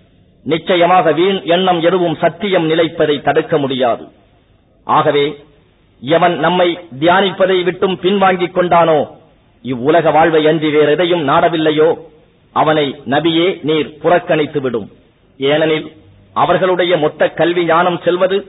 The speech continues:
அந்த எல்லை வரைதான். நிச்சயமாக உம்முடைய ரப்பு தன் வழியிலிருந்து தவறியவன் யார் என்பதை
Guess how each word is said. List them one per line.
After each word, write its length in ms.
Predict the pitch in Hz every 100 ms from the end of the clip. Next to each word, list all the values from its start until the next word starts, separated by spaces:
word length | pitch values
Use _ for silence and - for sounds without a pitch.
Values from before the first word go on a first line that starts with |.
| -
அந்த 280 | - 156 180
எல்லை 320 | 156 160 165 151
வரைதான். 520 | 151 143 139 123 104 - _ _ _ _ _ _ -
நிச்சயமாக 680 | 165 160 185 175 180 165 135 - -
உம்முடைய 360 | 170 185 170 151
ரப்பு 300 | 165 165 196 - - _ _ _ _ _ -
தன் 180 | 180
வழியிலிருந்து 640 | 165 180 202 196 196 196 180
தவறியவன் 600 | 185 190 190 180 170 156 170
யார் 260 | 156 175
என்பதை 340 | 165 160 151